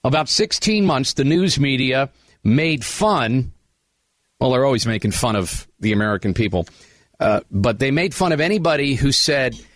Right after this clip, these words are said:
"Hey, do you think the, the covid nineteen virus could have come from the Wuhan lab? Maybe a leak or something? Could the Chinese have dropped the ball and then not told anybody be-, for whatever reason?"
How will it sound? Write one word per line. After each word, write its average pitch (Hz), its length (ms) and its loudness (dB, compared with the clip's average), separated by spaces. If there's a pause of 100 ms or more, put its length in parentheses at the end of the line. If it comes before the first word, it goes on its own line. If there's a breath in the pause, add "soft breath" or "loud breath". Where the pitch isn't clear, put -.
"Hey, 226 400 0 (680)
do 175 100 2
you 175 100 2
think 247 380 -2
the, 160 180 -2 (360)
the 151 300 0 (460)
covid 208 460 0
nineteen 170 560 0
virus 147 480 0
could 143 200 0
have 120 180 -2
come 143 240 0
from 143 260 2
the 117 100 4
Wuhan 143 760 2 (1040)
lab? 156 520 0 (200)
Maybe 127 260 0
a 113 80 2
leak 135 540 0
or 175 80 2
something? 196 640 0
Could 131 160 0
the 101 100 0
Chinese 156 460 0
have 117 100 0
dropped 131 320 0
the 117 80 0
ball 127 540 2
and 82 120 0
then 110 140 2
not 117 220 0
told 123 320 2
anybody 123 720 2
be-, 92 140 0
for 107 360 0
whatever 117 400 2
reason?" 139 680 0